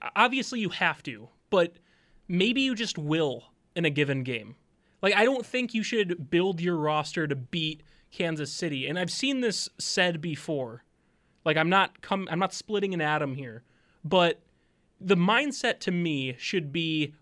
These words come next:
what do we have to do to beat our division six times this year? What do we have to do to win our division? What do we have to do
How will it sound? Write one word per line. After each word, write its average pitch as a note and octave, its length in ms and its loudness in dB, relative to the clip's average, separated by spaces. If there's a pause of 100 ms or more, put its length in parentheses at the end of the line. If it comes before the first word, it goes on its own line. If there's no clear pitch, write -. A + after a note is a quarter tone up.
what G3 300 2
do C4 120 -2
we G#3 180 0
have F3+ 240 2
to G3 80 -8
do C3+ 480 -2 (1300)
to F3+ 100 0
beat F3+ 340 -4
our E3+ 160 2
division D3+ 480 -2
six - 300 -6
times B2 360 -6
this B2+ 160 -14
year? G#2 240 -18 (1500)
What G#3+ 220 4
do C#4 120 0
we C4+ 120 0
have A#3+ 160 2
to G#3 80 -6
do G3 180 0
to F#3+ 80 4
win F3+ 360 2
our F3 240 2
division? C#3+ 600 -2 (240)
What F3 280 0
do A3+ 120 0
we A3 140 2
have F#3 220 4
to G3+ 100 -4
do D#3 460 0